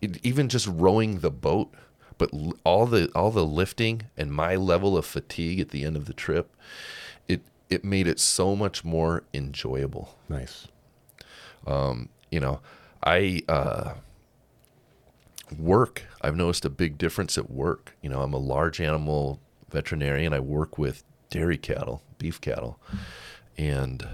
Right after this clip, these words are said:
Speaker 1: you know, these are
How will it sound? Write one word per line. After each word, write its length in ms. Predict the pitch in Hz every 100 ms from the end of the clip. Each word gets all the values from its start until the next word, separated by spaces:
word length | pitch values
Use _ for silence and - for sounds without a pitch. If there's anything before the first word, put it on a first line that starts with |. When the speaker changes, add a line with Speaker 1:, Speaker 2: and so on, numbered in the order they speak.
| - - - _ _ _ _ _ _ _ _ _ _ _ _ _ _ _ _ _ _ _ _ _ _ _ _ -
Speaker 1:
you 80 | 69
know, 20 |
these 220 | 71 98
are 300 | 95 73 67